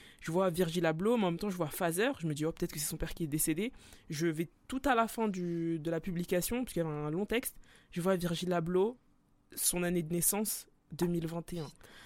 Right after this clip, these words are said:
J'ai hurlé, j'étais là, « Non ! Non, mais pourquoi ? » J'avais, j'ai, j'avais trop le seum. J'ai toujours le seum, tu vois, je me sentais triste, mais là, tu sais, li-, enfin, les, les, les décès des, des célébrités,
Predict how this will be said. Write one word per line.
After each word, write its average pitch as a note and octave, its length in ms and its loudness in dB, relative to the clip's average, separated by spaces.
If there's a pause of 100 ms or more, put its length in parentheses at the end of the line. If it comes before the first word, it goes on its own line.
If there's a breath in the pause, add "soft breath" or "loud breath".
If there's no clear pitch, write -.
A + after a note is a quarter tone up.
(240 loud breath)
J'ai F3 340 -2
hurlé, A3 360 0
j'étais F#3+ 240 -6
là, « C#4+ 80 -2
Non ! A#4 1000 4 (540 loud breath)
Non, D5+ 80 -2 (180)
mais C5 180 -4 (120)
pourquoi ? » A4+ 360 0
J'avais, F#3+ 380 -2
j'ai, F3 200 -6
j'avais D#3+ 300 -12
trop - 260 -8
le G3 80 -4
seum. E3 480 -4
J'ai E3+ 160 -4
toujours C4 280 0
le G#3+ 120 2
seum, F#3+ 240 -2
tu F3+ 80 -2
vois, - 20 -2
je F3 100 -4
me E3+ 60 -2
sentais E3 300 -2 (280 loud breath)
triste, D4 320 0
mais G#3 100 2
là, B3 160 2 (380)
tu C4 120 2
sais, B3+ 60 4
li-, F3 220 -6
enfin, E3 220 -4
les, D3+ 360 -6 (500 loud breath)
les, D#3+ 280 -2
les E3 140 0
décès F#3+ 400 -2
des, D#3+ 400 -2
des D#3+ 100 -4
célébrités, F#3+ 800 -2